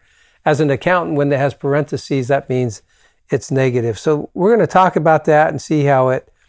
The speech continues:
how it grows. You'll notice that in the first month, there's negative cash flow of five hundred sixty-four thousand dollars.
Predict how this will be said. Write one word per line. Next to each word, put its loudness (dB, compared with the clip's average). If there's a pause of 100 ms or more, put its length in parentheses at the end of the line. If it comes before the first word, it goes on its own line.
(500)
how 2
it -4
grows. 0
You'll 2
notice 4 (460)
that 4
in 4
the 2
first 0
month, 2
there's 2 (640)
negative 0
cash 2
flow 2
of -2
five 2
hundred -2
sixty-four -4
thousand -2
dollars. 0